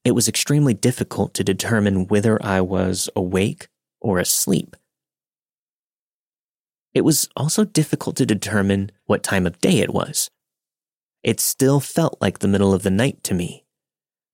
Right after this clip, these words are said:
but I could see my entire room as clearly as if it were daytime or the lights were on in my room.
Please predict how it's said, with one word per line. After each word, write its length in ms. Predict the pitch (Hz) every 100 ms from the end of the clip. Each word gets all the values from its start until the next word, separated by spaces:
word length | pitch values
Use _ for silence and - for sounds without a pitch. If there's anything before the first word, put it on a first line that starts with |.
| -
but 120 | 113
I 80 | 120
could 160 | 110
see 240 | - 175 156
my 140 | 95
entire 600 | 92 98 - 110 107 98
room 380 | 92 104 92 107 _ _ _ _
as 160 | 127 -
clearly 560 | - - 139 147 156
as 140 | 143 -
if 300 | 127 - - _ _ -
it 160 | 143 -
were 160 | 110
daytime 760 | 92 120 147 175 - - - - - -
or 140 | -
the 80 | 127
lights 280 | 117 165 -
were 140 | 104
on 140 | 92 92
in 80 | 90
my 100 | 92
room. 340 | 92 104 -